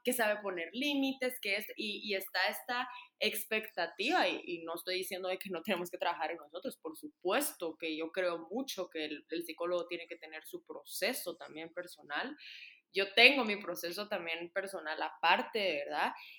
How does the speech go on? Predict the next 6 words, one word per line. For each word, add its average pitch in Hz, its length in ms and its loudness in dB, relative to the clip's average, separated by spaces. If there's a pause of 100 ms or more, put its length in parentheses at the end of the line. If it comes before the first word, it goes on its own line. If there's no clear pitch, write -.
(300)
Eh, 196 520 4
pero 196 200 4
existe 196 480 -4
mucho 208 560 -4
esto 220 460 -2
de, 190 400 -2